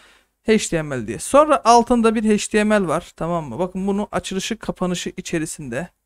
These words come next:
Tamam mı? Bu şekilde. İçerisine bir heat etiketi geliyor. Bir de body etiketi geliyor. Şimdi biz bunu kendimiz yazalım. Ne yapacağız? İşte Dodge type diye bakın altta hemen çıktı.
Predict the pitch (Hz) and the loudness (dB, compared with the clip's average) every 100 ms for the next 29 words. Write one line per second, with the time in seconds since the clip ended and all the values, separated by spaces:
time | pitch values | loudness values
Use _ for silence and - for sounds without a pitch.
0 | _ _ _ _ _ _ _ _ _ _ | _ _ _ _ _ _ _ _ _ _
1 | _ _ _ _ _ 170 170 151 78 - | _ _ _ _ _ -4 -4 -4 -8 -16
2 | _ - 202 170 160 147 - 220 277 269 | _ -6 -4 -4 -6 -10 -8 -2 0 0
3 | - 185 170 220 214 - _ _ - 220 | 0 -4 -2 -2 -4 -8 _ _ -10 -4
4 | 226 233 226 233 226 226 226 226 226 214 | -2 -2 -4 -4 -4 -2 0 2 2 2
5 | 220 202 160 170 160 127 - 131 - - | 0 0 0 2 2 -2 -6 -16 -16 -16
6 | 139 127 - 254 240 240 240 220 196 208 | -12 -10 -6 -4 -2 -2 -2 -2 -2 -2
7 | - 175 156 151 139 123 90 73 78 _ | -2 -4 -4 -6 -8 -8 -8 -14 -16 _
8 | _ _ _ _ _ _ _ _ _ _ | _ _ _ _ _ _ _ _ _ _
9 | _ _ _ _ _ - 262 277 185 165 | _ _ _ _ _ -2 2 4 4 2
10 | 196 226 - - _ _ _ _ _ _ | 0 -2 -10 -18 _ _ _ _ _ _
11 | _ _ _ - - 180 185 - _ _ | _ _ _ -14 -4 -2 -2 -6 _ _
12 | _ _ 185 185 233 - 180 151 - 170 | _ _ -2 4 4 2 -2 -2 -2 -2
13 | 160 165 185 175 165 151 180 180 - _ | -2 -2 -2 -2 -2 -4 -4 -6 -12 _
14 | - | -18